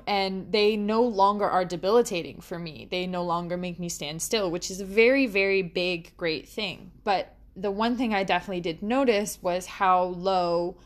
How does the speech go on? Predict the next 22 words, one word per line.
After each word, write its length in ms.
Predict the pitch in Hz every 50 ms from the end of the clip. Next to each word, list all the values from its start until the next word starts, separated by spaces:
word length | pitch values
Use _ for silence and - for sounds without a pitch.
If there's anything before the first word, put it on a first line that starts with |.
| - -
my 240 | 190 185 170 180 185
trust 600 | 180 - - 202 196 190 180 - - - - - -
in, 480 | - 180 180 170 165 160 165 160 170 170 - - - - - - - -
in 360 | 185 180 175 170 165 - - - - -
my 260 | 202 196 175 175 170 175
own 160 | 214 247 262
ability 640 | 233 170 185 165 170 175 170 165 165 160 165 165
to 280 | 165 - - - 180 170
see 760 | - - - - - 202 190 180 170 175 170 175 - - -
if 560 | - 170 160 160 160 - - - - - - - - -
this 340 | 175 170 175 165 - -
would 100 | 190 170
happen 320 | 170 185 160 - - - -
again. 380 | - - - - - - 185 - - - - - - - - - - - - -
And 520 | 196 196 190 180 180 175 165 165 165 - - - - - - - - - - - - - - - - - - - - - - - - - - - - - - - - - - - - - -
not 340 | 240 262 262 285 277 - -
just 300 | - 254 233 220 220 -
if 140 | 208 196 -
I 140 | 190 175 160
would 160 | 156 139 -
see 340 | - - - 226 208 185 -
it, 180 | 101 - -